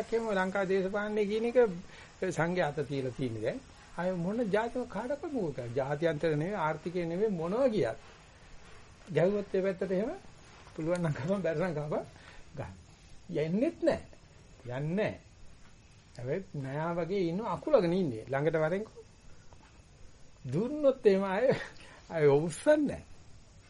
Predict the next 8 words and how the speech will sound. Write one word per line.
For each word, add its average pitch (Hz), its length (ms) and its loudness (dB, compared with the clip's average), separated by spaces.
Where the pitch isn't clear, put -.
ඉතින් 131 280 -8
පරිස්සම් 143 460 -6
වෙන්න 208 180 -4
බුදුරජාණන් 180 440 2
කියලා 170 280 0
දෙනවා 180 180 -4
සිල්වන්ත 165 440 -2
භික්ෂුවයි, 147 540 -4